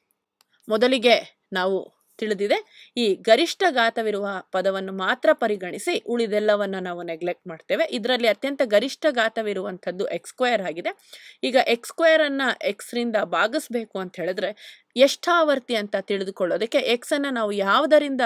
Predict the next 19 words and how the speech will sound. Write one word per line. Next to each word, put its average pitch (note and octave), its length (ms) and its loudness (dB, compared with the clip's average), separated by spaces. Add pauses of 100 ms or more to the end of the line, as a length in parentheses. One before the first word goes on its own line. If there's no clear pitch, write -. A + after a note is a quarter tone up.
(180)
ಗುಣಿಸಿದ್ರೆ G#3 500 -4 (360)
ನಮ್ಗೆ G#3 280 0 (160)
ಎಕ್ಸ್ - 200 -14
ಸ್ಕ್ವೇರ್ G#3+ 360 2
ದೊರಕುತ್ತೆ F#3+ 540 -4
ಅಂತ F3 140 -10 (120)
ನೋಡಿದ್ರೆ E3+ 360 -6
ಅದು E3+ 120 -6 (120)
ಎಕ್ಸ್ - 300 -8 (100)
ಆಗಿದೆ. F#3+ 260 -6 (380)
ಈಗ C4 160 0 (180)
ನಾನು D4+ 180 0 (680)
ಎಕ್ಸ್ - 300 2
ಅನ್ನ D#4 140 2 (120)
ಎಕ್ಸ್ - 240 -12
ಇಂದ A#3 160 2 (100)
ಗುಣಿಸ್ದೆ C#4+ 380 0
ಅಂತ A#3+ 180 -4
ಹೇಳಿದ್ರೆ G3+ 220 0